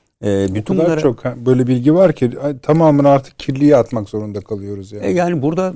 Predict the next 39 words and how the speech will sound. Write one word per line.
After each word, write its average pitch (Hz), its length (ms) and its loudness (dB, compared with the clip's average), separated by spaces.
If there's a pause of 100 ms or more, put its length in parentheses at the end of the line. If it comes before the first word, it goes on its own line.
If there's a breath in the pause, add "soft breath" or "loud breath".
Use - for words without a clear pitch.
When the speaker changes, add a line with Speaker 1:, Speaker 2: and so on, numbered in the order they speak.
(100)
Speaker 1:
e, 147 360 4
şunu 190 260 -2
da 190 60 2
ifade 135 300 0
etmek 110 340 -4
lazım. 107 280 -4
Tabii 123 200 -6
savaş 135 340 -2
suçu, - 520 -10
işte 135 200 -6
İngiltere 131 420 -2
diyor 139 180 0
ki 139 180 -4
falanca 127 420 -2
yerde 123 220 -2
savaş 127 300 -2
suçu - 320 -14
işlendi. 101 520 -4 (380 soft breath)
E, 98 120 -6
ben 151 140 -2
şunu 185 280 -4
söylüyorum, 123 480 -2
hep - 160 -6
de 131 100 0
iddia 131 260 2
ediyorum. 120 340 0 (340 soft breath)
Savaş 127 380 0
suçu - 360 -8
sadece 151 420 -2
savaş 127 380 -2
yapanlar 131 520 -2
değil, 135 100 -4
savaşa 117 380 -4
tahrik 127 400 -4
edenler 131 460 0
de 107 100 0
kapsar 104 440 -6
savaş 95 340 -4
suçu. - 320 -16